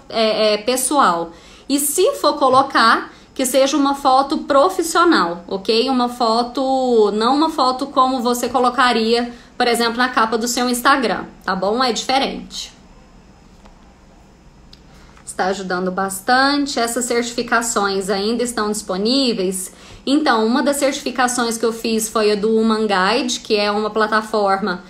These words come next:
é um teste de per-, de personalidade exclusivo pra psicólogos e sim,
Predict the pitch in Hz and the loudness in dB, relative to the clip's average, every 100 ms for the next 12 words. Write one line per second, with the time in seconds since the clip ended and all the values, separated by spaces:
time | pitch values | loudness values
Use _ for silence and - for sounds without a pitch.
0 | - - - 220 214 226 - 226 226 240 | -20 -20 -4 0 2 2 0 0 0 0
1 | 220 - 240 247 220 247 254 254 262 220 | -6 -4 -2 -2 -2 -4 -2 -2 -2 -2
2 | 208 202 185 196 254 226 226 - 233 196 | 0 0 2 2 2 -2 -4 -2 -2 0
3 | 226 277 330 330 254 - 240 - 208 220 | -2 -2 -2 -2 -4 -4 -6 0 0 2
4 | 254 254 240 285 - 262 269 330 | 0 -2 -2 -2 -2 0 0 0